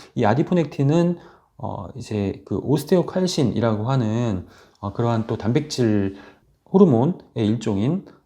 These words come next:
네, 이러한 물질에서부터 이제 아디포넥틴이 합성이 촉진이 되는 겁니다. 또 오스테오칼신 역시 이제 조골세포, 뼈의 조골세포에서 만들어지는 그런 성분인데,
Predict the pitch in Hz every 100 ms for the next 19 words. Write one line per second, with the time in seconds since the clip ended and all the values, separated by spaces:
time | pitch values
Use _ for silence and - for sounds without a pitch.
0 | _ 101 92 - - 131 120 113 - 139
1 | - - 107 113 98 - 139 104 98 107
2 | - 110 101 101 - _ - - 135 143
3 | 202 214 190 127 113 104 92 87 - -
4 | _ - 131 143 202 190 175 170 135 107
5 | - 117 107 120 107 95 - _ 107 101
6 | 135 160 170 127 104 95 160 170 143 117
7 | 143 147 147 135 123 113 110 107 107 101
8 | 98 - _ - 107 147 147 113 113 151
9 | 101